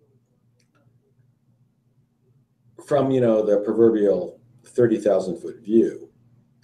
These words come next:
has been considering the potential effects of the British exit. If you were, you know, a purchasing manager, you may not have been worried about it until the day of the election,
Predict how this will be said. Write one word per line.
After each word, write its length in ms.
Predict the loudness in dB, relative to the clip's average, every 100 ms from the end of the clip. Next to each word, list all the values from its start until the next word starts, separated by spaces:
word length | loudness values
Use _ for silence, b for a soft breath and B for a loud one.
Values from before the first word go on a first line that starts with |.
| _ _ _ _ _ _ _ _ _ _ _ -16
has 480 | -10 0 2 2 0
been 260 | -4 -4
considering 640 | -2 -4 0 0 0 -6 -16 _ _ _ -20
the 60 |
potential 540 | -16 -12 -8 -8 -8 -12
effects 680 | -10 -12 -12 -20 -20 -20 _ _ _ _ _ _ _ _ _ _ _ _ _ _ -20 -20 _ _ _ _ _
of 380 | -8 -6 -8 -12 _ _ -20
the 80 | -4
British 320 | -4 -2 -6
exit. 280 | -14 -16 -20 _ _ -20 _ _ -20 _ _ _ _ _ _ _ _ _ _ _ _ _ _ _ _ _ _ _ b _ _ _
If 140 | -2 4
you 160 | 8
were, 320 | 10 10 8 6
you 60 |
know, 180 | 6 6
a 20 |
purchasing 460 | 8 6 4 0 2
manager, 400 | 4 4 4 2
you 140 | 0
may 140 | 2 4
not 180 | 4 4
have 80 |
been 160 | 4 6
worried 280 | 6 6 4
about 240 | 0 -2
it 80 | -4
until 380 | -4 -2 -2 0
the 80 | 0
day 200 | 2 2
of 100 | 2
the 80 |
election, 420 | 2 4 2 -2